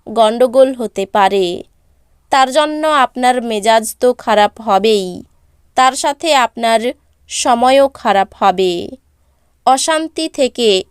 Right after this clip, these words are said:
সাবধান থাকা দরকার। ব্যবসায় বাড়তি লাভ হতে পারে। প্রিয়জনের কাছ থেকে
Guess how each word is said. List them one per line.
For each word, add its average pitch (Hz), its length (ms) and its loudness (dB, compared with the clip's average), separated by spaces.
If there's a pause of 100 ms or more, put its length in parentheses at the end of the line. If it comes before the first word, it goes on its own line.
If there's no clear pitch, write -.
সাবধান 262 580 -2 (100)
থাকা 240 380 -4
দরকার। 190 600 2 (720)
ব্যবসায় 302 640 2
বাড়তি 233 640 -2
লাভ 202 300 0 (140)
হতে 196 300 -6
পারে। 190 420 0 (840)
প্রিয়জনের 294 680 2
কাছ 226 240 0 (140)
থেকে 220 360 -2